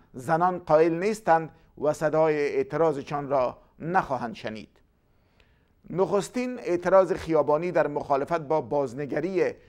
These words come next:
قانون منع خشونت علیه زنان را دختران و زنان در ولایت باستانی هرات به راه انداختند. در این اعتراض تعداد از اشتراک کنندگان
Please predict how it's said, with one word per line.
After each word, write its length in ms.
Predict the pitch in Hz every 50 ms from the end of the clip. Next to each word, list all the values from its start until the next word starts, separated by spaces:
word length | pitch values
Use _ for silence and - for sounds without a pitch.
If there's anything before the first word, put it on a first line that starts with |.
| _ _ _ _ -
قانون 500 | 156 156 156 170 190 202 202 196 190 175
منع 320 | 160 165 165 160 160 156
خشونت 520 | 151 - 156 139 - 156 160 180 185 -
علیه 280 | 120 135 143 143 147 143
زنان 340 | 123 135 143 160 175 175 165
را 200 | 165 156 147 147 - - - _ _ _ _ - -
دختران 460 | 170 160 - - - 160 175 196 196 190 180
و 60 | 175
زنان 400 | 139 160 156 170 175 180 180 160 - _ _ _ _ - 120
در 180 | 156 156 151
ولایت 560 | 147 123 156 151 151 147 151 165 180 180 180 180
باستانی 920 | 165 156 131 107 151 147 147 147 - - - 151 147 147 165 175 170 165
هرات 360 | 156 131 156 170 - 269 - 175
به 120 | 156 143
راه 160 | 135 131 127
انداختند. 580 | 120 123 117 117 - - - 120 113 110 - - _ _ _ _ _ _ _ _ _ _ _ _ _ _ _ - 113
در 100 | 147 165
این 160 | 185 214 208 151
اعتراض 520 | 160 160 156 - 156 160 170 170 165 165
تعداد 420 | - 151 147 147 160 170 175 165
از 380 | 170 170 151 - 151 147 123 131
اشتراک 460 | 139 156 - - - - 147 143 143 -
کنندگان 680 | - 147 151 147 143 143 147 143 156 165 165 156